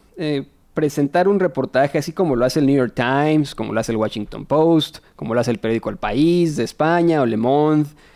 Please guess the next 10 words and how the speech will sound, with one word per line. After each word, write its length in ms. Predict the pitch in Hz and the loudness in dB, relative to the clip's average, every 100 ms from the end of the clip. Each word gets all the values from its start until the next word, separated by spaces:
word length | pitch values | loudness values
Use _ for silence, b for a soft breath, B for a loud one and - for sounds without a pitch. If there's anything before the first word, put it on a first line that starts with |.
| b | b
Eh, 120 | - - | -14 -6
¿no 220 | 185 349 | -2 0
sería 380 | - 311 269 269 | 0 0 2 2
mejor, 800 | 240 165 - - 147 151 147 - b b b | 2 0 -4 0 2 2 0 -4 b b b
eh, 120 | - 131 | -6 -2
presentar 520 | 139 120 127 120 185 | -2 0 0 2 2
una 100 | 208 | 4
investigación 840 | 175 127 - 117 113 - 147 151 - b b b - - | 2 0 -2 -2 -2 0 2 2 -2 b b b -20 -10
ya 240 | 131 139 135 | -2 0 0
hecha, 480 | 117 - 160 226 | -4 -4 -2 -2